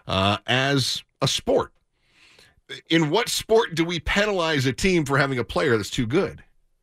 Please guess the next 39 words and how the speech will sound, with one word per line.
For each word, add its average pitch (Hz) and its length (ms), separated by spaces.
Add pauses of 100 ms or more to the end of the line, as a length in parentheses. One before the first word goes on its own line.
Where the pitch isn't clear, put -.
(920)
Right? 170 240 (320)
We 196 140
don't 262 280
tell, 185 400 (180)
we 170 140
didn't 233 280
tell 208 360
people 160 320
playing 180 560
those 139 340
incredible, 156 720 (220)
uh, 117 340 (100)
uh, 113 140
New 156 180
England 160 260
Patriots 160 480
of 120 100
days 147 280
past 165 440 (160)
that, 123 180
well, 170 280
they 185 160
have 226 180
Tom 185 260
Brady. 170 300
He's 131 220
really 190 400
good. 165 320
So 165 100
we're 185 120
gonna 202 120
let 151 160
your 175 320
team 143 240
start 143 320
thirteen 135 520
people 101 280
on 92 140
defense - 560